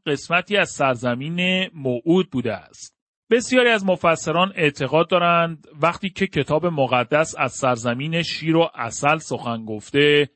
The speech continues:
به قسمت جنوب ساحل لبنان اشاره می‌کند که حتی امروز نیز یکی از حاصلخیزترین مناطق دنیاست.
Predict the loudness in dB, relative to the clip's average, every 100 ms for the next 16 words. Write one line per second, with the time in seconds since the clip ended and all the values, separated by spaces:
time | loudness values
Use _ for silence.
0 | _ -2 0 2 0 0 -2 0 0 0
1 | 2 0 -6 -2 -2 0 0 2 0 0
2 | 0 0 0 0 0 2 2 0 -2 0
3 | 0 -4 -10 -4 -4 -4 -4 -4 -2 -2
4 | -2 0 0 2 0 -2 -4 -2 0 0
5 | 0 0 0 -2 -4 0 2 2 2 -4
6 | -4 -2 0 -2 -4 -2 -8 -8 -10 -4
7 | -2 2 2 2 0 -4 -2 -2 -4 -2
8 | 0 0 -2 -2 2 2 0 -10 -20 _